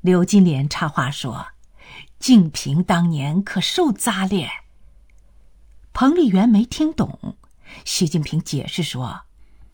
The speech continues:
：“受扎咧就是受罪了。”刘金莲说：“静平当年担粪、担麦，把肩膀压得又红又肿，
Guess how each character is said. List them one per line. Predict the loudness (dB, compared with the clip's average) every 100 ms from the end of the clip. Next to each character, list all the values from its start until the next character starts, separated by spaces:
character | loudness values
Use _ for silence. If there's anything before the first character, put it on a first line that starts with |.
| _ -10
：“受 | 0 2 2 2
扎 | 0 0 0
咧 | -4 -8 -4
就 | -4
是 | -4 -8
受 | -8 -2 -2 -2
罪 | -4 -2 -2 -4
了。” | -10 -10 -14 _ -20 _ -20 _ _ _ _ _ _ -20 -20 -4
刘 | -2 2
金 | 2 2
莲 | 0 -4
说 | -6 -8 -10 -20 -20 _ -20 -20 -20 -20 -4
：“静 | 4 4 4
平 | -2 -4
当 | -2 0 0
年 | -2 -2
担 | 2 6 4
粪、 | 4 -2 -2 -8 -20 -20 _
担 | 2 4
麦， | 4 4 -4 -16 -20 -20 -12
把 | -8 -8
肩 | -6 -2 2 2
膀 | 2 -2
压 | -4 -4
得 | -4
又 | 0 2 4 2
红 | -2 0 2 2
又 | 2 -2
肿， | -6 -12